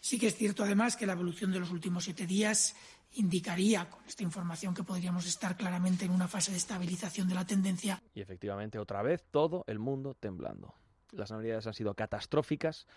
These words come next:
Speaker 2: la cepa británica habita, vaya si lo hace, entre todos nosotros, y todos y cada uno de los pronósticos que ha venido haciendo Fernando Simón se han demostrado erróneos. Miren, todo esto, todo esto podría resultar cómico o incluso hasta gracioso, si no fuera porque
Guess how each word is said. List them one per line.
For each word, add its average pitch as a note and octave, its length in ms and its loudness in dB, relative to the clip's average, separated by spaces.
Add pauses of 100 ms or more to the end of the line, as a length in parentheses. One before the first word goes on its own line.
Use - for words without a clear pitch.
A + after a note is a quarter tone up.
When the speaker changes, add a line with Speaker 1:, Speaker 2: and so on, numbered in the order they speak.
(120)
Speaker 2:
la A#2+ 200 -2
cepa D3 280 2
británica A2+ 520 -2
habita, G#2+ 280 -2
vaya G#2 220 0
si A2 140 -2
lo G#2 100 2
hace, G#2+ 160 -4
entre G2+ 220 -6
todos F#2 240 -8
nosotros, D3+ 560 0 (340)
y A#2 140 -6
todos C#3+ 320 -2
y A#2+ 40 -8
cada A2 240 -2
uno B2+ 160 0
de B2 60 4
los A2 160 -2
pronósticos A#2 580 -4
que A2+ 120 -2
ha - 20 -2
venido G#2+ 260 -2
haciendo A#2+ 300 -4
Fernando A2+ 380 -4
Simón B2 360 -4
se B2 80 -8
han G#2+ 80 -4
demostrado C3 540 -2 (320)
erróneos. F#2 720 -10 (640)
Miren, B2+ 220 -2
todo F3+ 240 6
esto, C#3+ 420 0 (840)
todo C3+ 180 4
esto C#3+ 180 0
podría A#2+ 280 0
resultar A#2 360 -2
cómico B2 360 0
o A2 40 2
incluso G2+ 300 -6
hasta F#2+ 160 -10
gracioso, F#2 540 -2
si - 140 -8
no A2+ 100 -4
fuera C3 260 0
porque A2 440 -2